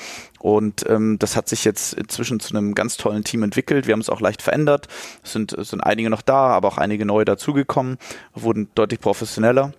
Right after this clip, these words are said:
Und, ähm, deswegen die Konstante, das hatten wir <laughs> vorher schon zu dem Thema Mikro, was beschäftigt mich, ja, richtig gute Leute finden, ja, die so intrinsisch motiviert sind, was zu bewegen,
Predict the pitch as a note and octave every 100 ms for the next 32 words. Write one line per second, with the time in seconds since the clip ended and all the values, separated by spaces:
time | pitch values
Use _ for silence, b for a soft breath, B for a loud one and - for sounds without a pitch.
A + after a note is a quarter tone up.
0 | - _ _ _ _ _ _ - - A2
1 | A2 A2 - G#2+ G#2 G#2+ A2+ A2 G#2+ G2
2 | A2+ G#2 - A2+ C3 G#2+ G#2+ G#2+ - -
3 | A2+ - A2 C3 - D3 - A2+ G#2 A#2
4 | G#2+ G2+ A#2 - B2 G#2+ - G#2+ G#2+ -
5 | B2+ C3+ - B B B B - G2+ -
6 | - A#2 B2+ - C3 C3+ C3 - - G2+
7 | - F#2+ F#2 G#2+ G#2 G#2 G#2+ B B B
8 | - - B2+ C3+ - A2 A#2 C#3 C#3 C#3
9 | C#3 C3 B2+ A#2+ C3 - A#2 A#2 - A#2+
10 | A2 B2 D3